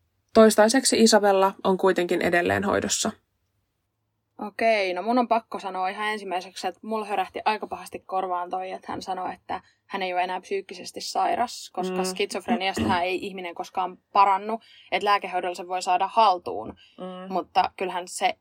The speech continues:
Speaker 2: sairaus sun elämässäsi ikuisesti on.
Speaker 1: Niin, kyllä. Mullakin mä kuuntelin sen muutaman kerrankin, mut kyllä, hän sanoi niin siinä, että
Speaker 2: Joo.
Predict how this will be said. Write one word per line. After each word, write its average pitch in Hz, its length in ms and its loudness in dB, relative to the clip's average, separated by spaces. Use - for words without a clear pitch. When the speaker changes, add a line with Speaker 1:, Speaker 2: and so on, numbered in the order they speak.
Speaker 2:
sairaus 196 500 0
sun 185 280 -10
elämässäsi 202 520 -4
ikuisesti 180 420 -8
on. 185 180 -6
Speaker 1:
Niin, 196 240 -4
kyllä. 190 320 -2
Mullakin 185 420 2
mä 175 120 -8
kuuntelin 175 320 -2
sen 175 120 -10
muutaman 170 340 -4
kerrankin, 170 540 0
mut 190 180 -12
kyllä, 196 360 0
hän 180 220 -6
sanoi 165 240 -6
niin 156 200 -14
siinä, 190 280 -10
että 202 260 -6
Speaker 2:
Joo. 190 300 2